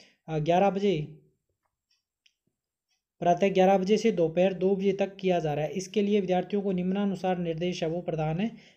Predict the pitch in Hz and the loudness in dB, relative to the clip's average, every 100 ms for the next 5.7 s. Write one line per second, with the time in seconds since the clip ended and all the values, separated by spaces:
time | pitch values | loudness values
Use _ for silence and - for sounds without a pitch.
0 | _ - 185 165 139 - 147 160 180 202 | _ -4 -2 0 -4 -8 -8 -4 0 0
1 | 196 220 190 151 151 202 175 175 185 208 | 0 -2 0 -2 -4 -6 -4 -2 0 0
2 | 214 196 190 190 214 190 180 175 196 180 | -2 -4 -4 -2 -4 0 -2 -2 -6 -4
3 | 180 151 139 156 185 185 202 202 160 160 | -4 -4 -4 -2 -4 -4 -4 -2 -2 -4
4 | 180 165 156 214 226 - - _ 170 196 | -4 -6 -2 -2 -4 -12 -20 _ -6 -6
5 | 202 175 139 - 135 135 | -2 -2 -2 -6 -10 -10